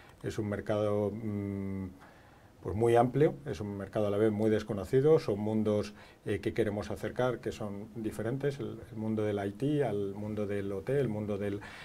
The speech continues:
del dato, del componente, al mundo del, de la seguridad en el, en el dato, el mundo de la protección del dato, el mundo del, del analytics, del big data, de la, de la comunicación y todo ello en,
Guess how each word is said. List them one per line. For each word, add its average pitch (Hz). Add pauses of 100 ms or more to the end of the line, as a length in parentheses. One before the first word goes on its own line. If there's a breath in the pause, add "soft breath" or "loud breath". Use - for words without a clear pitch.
(120 loud breath)
del 104
dato, 117
del 107
componente, 113 (260 loud breath)
al 107
mundo 110
del, 101
de 107
la 98
seguridad 98
en 98
el, 95 (340 loud breath)
en 101
el 95
dato, 127
el 113
mundo 104
de 101
la 98
protección 101
del 98
dato, 127
el 107
mundo 104
del, 101 (500 loud breath)
del 101
analytics, 117
del 107
big 104
data, 120
de 107
la, 101
de 113
la 101
comunicación 104
y 120
todo 98
ello 107
en, 87